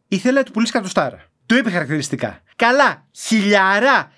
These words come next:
Διαστημόπλιο έχετε και θέλετε τόσο!" Και άρχισε να γελάει μόνη της. Όπως καταλαβαίνετε, ήταν super effective. Έτσι γίνονται οι πωλήσεις. Βέβαια.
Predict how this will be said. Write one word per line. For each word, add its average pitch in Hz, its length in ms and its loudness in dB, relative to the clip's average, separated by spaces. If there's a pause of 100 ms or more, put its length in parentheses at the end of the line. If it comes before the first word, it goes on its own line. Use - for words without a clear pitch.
(140)
Διαστημόπλιο 220 1000 2
έχετε 240 380 0
και 214 220 -4
θέλετε 247 320 0
τόσο!" 285 520 2 (240)
Και 233 120 0
άρχισε 247 280 -2
να 240 60 2
γελάει 208 240 2
μόνη 147 220 -6
της. - 340 -16 (180)
Όπως 233 220 -2
καταλαβαίνετε, 170 840 -2 (120)
ήταν 220 500 -4 (280)
super 220 520 0
effective. - 560 -10 (460)
Έτσι 254 320 2
γίνονται 139 260 -6
οι 117 40 -6
πωλήσεις. 104 540 -8
Βέβαια. 143 920 -2